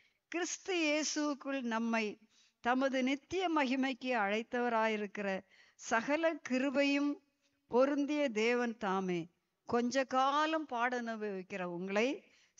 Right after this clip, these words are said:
சீர்படுத்தி, ஸ்திரப்படுத்தி, பலப்படுத்தி, நிலைநிறுத்துவாராக." எத்தனை வசனம் இருக்கு, எத்தனை வார்த்தைகள் இருக்கு பாத்தீங்களா? எவ்வளவு அழகான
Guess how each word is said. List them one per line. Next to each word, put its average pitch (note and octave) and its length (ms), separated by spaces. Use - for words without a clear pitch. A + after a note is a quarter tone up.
சீர்படுத்தி, B3 800
ஸ்திரப்படுத்தி, A#3 1080
பலப்படுத்தி, B3 920
நிலைநிறுத்துவாராக." B3 1200
எத்தனை A#3+ 460
வசனம் A#3 380
இருக்கு, G#3+ 320
எத்தனை A#3+ 340
வார்த்தைகள் B3 540
இருக்கு A#3 320
பாத்தீங்களா? A#3 520
எவ்வளவு G#3 340
அழகான A3+ 560